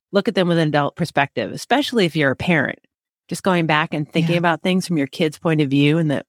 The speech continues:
Speaker 1: the way, you know, things are with your kids now. And just, I don't know. It's just, it, it's kind of a beautiful thing to go back and read the books that you read as a kid.
Speaker 2: Mm.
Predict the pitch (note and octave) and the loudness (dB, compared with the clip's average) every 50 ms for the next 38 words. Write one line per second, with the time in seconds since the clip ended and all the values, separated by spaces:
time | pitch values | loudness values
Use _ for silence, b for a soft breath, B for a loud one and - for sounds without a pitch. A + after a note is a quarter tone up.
0 | - - - D#3 C#3 C#3+ C#3+ D3 D3+ D3 D3 C#3+ - _ - - E3+ D#3 C3+ B2+ | -16 -6 -2 0 2 4 4 4 4 4 2 0 -2 _ -2 0 2 2 2 0
1 | - b b b b b b _ F3 E3+ D#3+ F#3 E3+ D#3+ D#3 D#3 D#3 D3 D3 C#3 | -2 b b b b b b _ -4 -2 2 2 2 4 4 2 2 0 0 0
2 | D3+ D3 C#3 - - E3+ D3 C#3+ C3+ C#3 C3+ - - - _ _ _ _ C3+ D3 | 0 0 0 0 0 0 0 0 -2 -4 -10 -16 -18 -20 _ _ _ _ -4 -2
3 | D3+ C#3+ C#3 C#3+ D3 D3+ E3 F3+ E3 D#3 - C#3+ - - - _ _ _ _ _ | 0 2 2 2 2 2 0 0 -2 -2 -4 -6 -10 -12 -16 _ _ _ _ _
4 | E3+ F3 F#3+ G3 F#3 E3 C3+ C3+ - _ _ _ _ _ _ _ _ _ _ - | -2 0 2 2 2 0 0 -4 -8 _ _ _ _ _ _ _ _ _ _ -20
5 | F3 - - F3+ - - - - - - - - - - - F3+ - - A#3+ A#3 | -12 -8 -6 -6 -6 -8 -12 -16 -16 -12 -10 -10 -10 -8 -10 -6 -2 0 2 2
6 | A#3+ A3 F#3+ G3 G3 F#3 F3+ G3+ F#3+ - G3+ F3+ D#3+ D3 C3+ C#3+ B2+ C3+ C3 B2+ | 2 2 2 0 -2 -2 0 -2 -2 0 0 0 0 0 0 0 0 0 0 0
7 | - C#3+ C3+ C#3 C#3 C3+ B2+ C3+ C#3 - - - - - C#3 C#3+ C#3 C3 C3 C3+ | 0 -2 0 0 0 0 0 0 -2 -2 -2 -6 -6 -4 -2 0 0 0 0 -2
8 | C3 - - - A#3+ A3+ A3+ A3+ G#3+ G#3 | -4 -4 -2 0 2 2 2 0 -2 -4